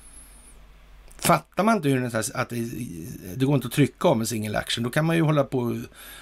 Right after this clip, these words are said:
eh, gaffla sig blå. De, folk fattar ju inte det omöjliga i det där som beskrivs, eller som Alec Baldwin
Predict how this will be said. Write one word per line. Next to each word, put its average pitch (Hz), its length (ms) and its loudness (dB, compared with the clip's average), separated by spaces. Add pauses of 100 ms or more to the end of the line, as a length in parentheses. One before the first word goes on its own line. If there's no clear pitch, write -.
(120)
eh, - 80 -10 (760)
gaffla 113 400 -6
sig 110 140 -6
blå. 117 260 0
De, 120 360 -6
folk 135 280 -2
fattar 156 340 0
ju 165 40 2
inte 117 140 -2
det 113 160 0
omöjliga 165 720 2
i - 20 4
det 120 60 2
där 107 120 -2
som 101 140 -4
beskrivs, 104 540 -2
eller 104 100 -4
som 107 100 -2
Alec 101 220 -4
Baldwin 117 400 -2